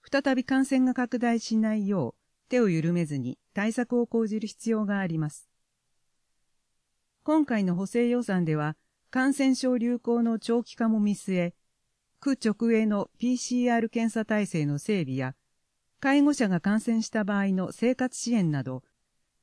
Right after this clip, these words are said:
およそ六億円の補正予算を編成しました。区直営の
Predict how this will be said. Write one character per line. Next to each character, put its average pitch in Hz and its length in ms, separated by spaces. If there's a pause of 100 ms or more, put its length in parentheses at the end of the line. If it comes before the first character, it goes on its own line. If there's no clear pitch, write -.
(160)
お 180 100
よ 240 140
そ 240 180
六 208 280
億 277 260
円 254 240
の 240 240
補 - 180
正 226 240
予 240 140
算 175 240
を 139 60
編 160 200
成 156 220
し - 160
ま 151 120
し - 120
た。 113 200 (2250)
区 294 260 (140)
直 240 280
営 233 160
の 220 260